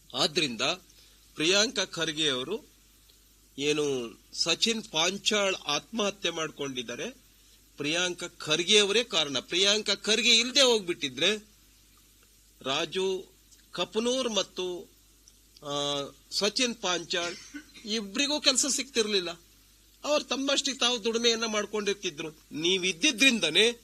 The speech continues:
ಟೆಂಡರ್ನ ತೆಗೆದುಕೊಳ್ಳೋದಕ್ಕೆ, ನಿಮಗೆ ಲಂಚ ಸಿಗೋದಕ್ಕೆ,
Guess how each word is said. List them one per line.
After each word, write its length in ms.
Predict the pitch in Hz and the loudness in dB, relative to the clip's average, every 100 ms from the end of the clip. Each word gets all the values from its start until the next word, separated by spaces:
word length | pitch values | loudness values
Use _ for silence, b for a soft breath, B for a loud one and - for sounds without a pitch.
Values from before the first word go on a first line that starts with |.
| - _ _ _ _ _ _ _ _ _ _ _ | -20 _ _ _ _ _ _ _ _ _ _ _
ಟೆಂಡರ್ನ 580 | 190 190 208 202 190 190 180 170 160 | 0 0 2 2 2 0 0 -2 -2
ತೆಗೆದುಕೊಳ್ಳೋದಕ್ಕೆ, 1080 | 175 180 190 190 185 180 180 - 185 185 220 - _ _ _ - - _ 151 | -4 -4 -4 -2 0 -2 -6 -6 -6 -6 -10 -20 _ _ _ -20 -20 _ -4
ನಿಮಗೆ 380 | 170 175 147 | 0 2 2
ಲಂಚ 340 | 139 147 180 208 | 2 0 0 2
ಸಿಗೋದಕ್ಕೆ, 960 | 185 185 175 180 175 - 180 185 226 | 2 2 0 -2 -4 -2 -2 -2 -6